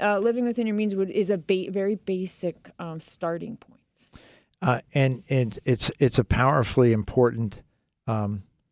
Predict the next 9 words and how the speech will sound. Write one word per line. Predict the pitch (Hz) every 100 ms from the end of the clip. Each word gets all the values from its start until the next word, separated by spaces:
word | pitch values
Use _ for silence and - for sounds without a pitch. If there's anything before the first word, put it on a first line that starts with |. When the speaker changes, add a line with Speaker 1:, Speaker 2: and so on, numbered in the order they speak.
| -
Speaker 2:
driver | 107 117 120 117 135 117 113 98 - -
of | 110 87
almost | 120 120 120 110 - -
all | - 104 120 127 -
other | 123 113 113 107 107 113 - _ _ _
sound | - - 110 107 104 104
financial | 110 101 101 - 95
decisions. | 92 - 87 82 87 - _ _ _ _ _ _ _ _ _
Hey, | 156 151 110